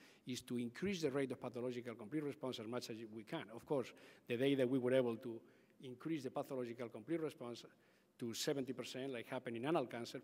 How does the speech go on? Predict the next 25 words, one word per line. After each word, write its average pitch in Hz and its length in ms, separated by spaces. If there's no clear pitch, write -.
probably 113 260
we 117 300
will 110 120
stop 107 300
doing 107 200
surgery, 110 460
but 120 100
we 120 80
haven't 117 260
got 123 200
there 113 80
yet. 107 280
So - 200
one 135 240
of 131 40
the 131 60
strategies, 127 580
as 117 140
I 127 60
will 117 180
mention 127 400
later 143 240
in 113 140
my 107 100
talk, 110 280